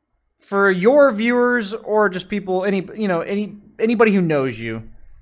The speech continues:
we know your main heroes. Is there any hero that is outside of what you normally play that you're one hundred percent playing this patch?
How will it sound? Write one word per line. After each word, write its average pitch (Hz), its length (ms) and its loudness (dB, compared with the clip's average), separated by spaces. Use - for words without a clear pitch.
we 170 100 0
know 247 220 6
your 233 160 0
main 202 240 0
heroes. 135 600 -2
Is 156 200 -8
there 175 200 0
any 240 220 -2
hero 208 720 -2
that 160 220 2
is 160 180 -2
outside 175 640 2
of 160 160 -4
what 151 180 -4
you 151 140 -6
normally 151 380 -4
play 139 560 -4
that 131 180 -4
you're 139 500 -2
one 156 220 0
hundred 185 520 -4
percent 151 580 -6
playing 127 380 -8
this 110 120 -14
patch? 110 420 -12